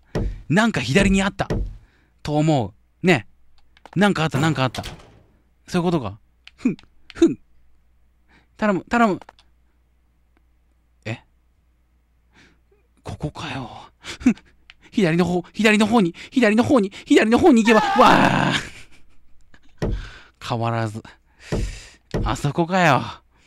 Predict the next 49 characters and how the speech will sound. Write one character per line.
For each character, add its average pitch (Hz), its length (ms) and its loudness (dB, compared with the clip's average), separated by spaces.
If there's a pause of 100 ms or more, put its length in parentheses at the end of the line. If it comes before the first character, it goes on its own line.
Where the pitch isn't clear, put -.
(440)
ビ 107 140 -6
ビ 139 80 -2
ら 165 120 -2
せ 185 100 -4
ん 180 80 -2
じ 135 80 -2
ゃ - 20 0
ね 139 200 0
え - 20 0
よ。 101 180 -2 (840)
あ 104 80 -12
そ 143 160 -6
こ 156 120 -8
か 160 220 -4
よ。 110 240 0 (1080)
さ 180 120 -4
っ - 20 -12
き 160 80 0
の 123 60 0
場 104 100 -2
所 110 80 -8
だ 113 60 -2
っ 113 40 -6
た 90 140 -16
ね。 104 260 -8 (1160)
本 98 280 -10
当 98 200 -8
に。 92 420 -10 (1120)
開 104 140 -2
か 107 140 -4
な 98 180 -4
い 95 40 -10
し。 - 600 -18 (1080)
開 107 140 -4
か 110 160 -6
な 101 120 -6
い 98 60 -8
し。 - 240 -20 (840)
こ 196 100 -6
っ - 20 -2
ち - 140 -4
開 123 80 0
い 104 40 -4
て 110 100 -2
る 107 80 -2
ん 104 40 -4
じ 110 60 -4
ゃ 120 40 -4
ね？ 180 100 -8